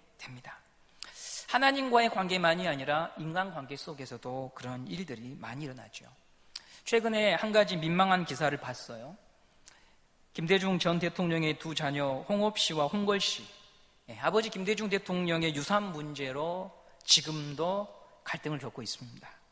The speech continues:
평생을 민주화 운동을 위해 헌신했던 분이,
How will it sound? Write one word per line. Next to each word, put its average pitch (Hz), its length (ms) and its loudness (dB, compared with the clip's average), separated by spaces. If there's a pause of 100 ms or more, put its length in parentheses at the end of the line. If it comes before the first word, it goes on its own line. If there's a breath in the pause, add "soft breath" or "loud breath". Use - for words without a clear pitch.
(500 loud breath)
평생을 240 460 6
민주화 190 480 6
운동을 175 460 2
위해 156 100 4
헌신했던 160 920 -4
분이, 151 480 -2